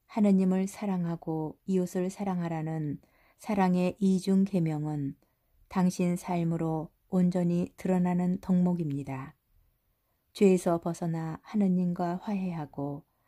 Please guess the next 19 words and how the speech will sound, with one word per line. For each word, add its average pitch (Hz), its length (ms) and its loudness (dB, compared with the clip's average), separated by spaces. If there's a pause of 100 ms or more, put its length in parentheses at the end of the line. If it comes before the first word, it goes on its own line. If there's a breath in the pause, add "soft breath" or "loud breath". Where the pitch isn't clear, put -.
(320)
내 185 200 6
주변의 185 600 2
이웃을 196 540 2
돕는 185 400 2
것은 156 560 -6 (460)
특별한 190 640 0
능력을 190 600 4
가진 180 300 -6
사람만 160 640 -6 (340)
할 220 140 -2
수 202 160 -4
있는 180 260 0
행동이 180 540 0
아닙니다. 143 760 -4 (1000)
이 180 220 6
행동은 165 640 0 (540)
세상 202 400 0
속에서 175 440 -2
살아가는 160 680 -4